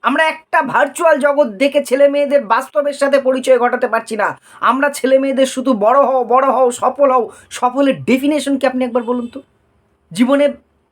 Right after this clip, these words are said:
দু লাখ টাকা, পাঁচ লাখ টাকার একটা চাকরি পেলেই আমি সফল, ব্যাস? এইটা একটা বড় কারণ। আর শারীরিক সমস্যা হচ্ছে, রাতে ঘুম হচ্ছে না, তাই না? খিটখিটে মেজাজ হয়ে যাচ্ছে,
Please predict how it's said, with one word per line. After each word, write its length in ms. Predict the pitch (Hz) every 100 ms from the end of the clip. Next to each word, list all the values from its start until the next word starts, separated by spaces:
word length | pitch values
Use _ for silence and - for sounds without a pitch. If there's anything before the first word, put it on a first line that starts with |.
| _ _ _ -
দু 140 | 143
লাখ 220 | 254 277
টাকা, 200 | - 285
পাঁচ 260 | 262 254 254
লাখ 180 | 269 262
টাকার 180 | 277 269
একটা 140 | 269
চাকরি 260 | 262 247 277
পেলেই 240 | 294 311
আমি 120 | 302
সফল, 340 | 294 285 269 131 - _ _ _ _ _ _
ব্যাস? 440 | 220 320 - - - _ _ _ _ _ _ _ _ -
এইটা 320 | 269 294 277
একটা 220 | 262 247
বড় 240 | 208 220 208
কারণ। 320 | 190 156 127
আর 80 | 170
শারীরিক 460 | - - 247 262 247
সমস্যা 340 | 214 190 180
হচ্ছে, 100 | 151
রাতে 220 | 165 -
ঘুম 200 | 185 220
হচ্ছে 240 | 214 - 160
না, 160 | 131 _ _ _ _ _ _ _ _ _
তাই 140 | - 277
না? 260 | 320 185 _ -
খিটখিটে 400 | 262 - 254 262
মেজাজ 380 | 202 214 262
হয়ে 140 | 233 233
যাচ্ছে, 380 | 220 - -